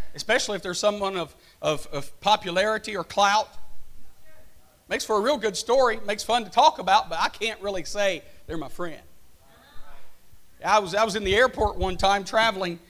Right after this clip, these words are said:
and, uh, I, I was in a, a, a separate building from the main airport, uh, for a specific reason for, for work. And, uh,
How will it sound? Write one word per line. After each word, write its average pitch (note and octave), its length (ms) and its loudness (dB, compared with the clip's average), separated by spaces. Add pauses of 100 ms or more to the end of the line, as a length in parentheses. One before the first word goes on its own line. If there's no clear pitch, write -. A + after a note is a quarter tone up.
(280)
and, E3+ 320 2
uh, E3+ 240 6
I, E3+ 260 2
I E3+ 160 4
was E3+ 140 0
in F#3+ 100 0
a, D3+ 220 -4 (240)
a, D3+ 40 -6
a D3 220 -8
separate G3 460 -2
building F#3+ 400 -2
from E3 160 -4
the D#3+ 60 -8
main F#3 340 -8
airport, F3 640 -6 (320)
uh, D3 120 -8
for E3+ 240 0
a D#3 40 0
specific F#3 520 -4
reason F#3 400 -4
for, F3 220 -4
for D#3+ 180 -6
work. F#3 340 -2
And, D3 120 -8 (380)
uh, D3+ 360 0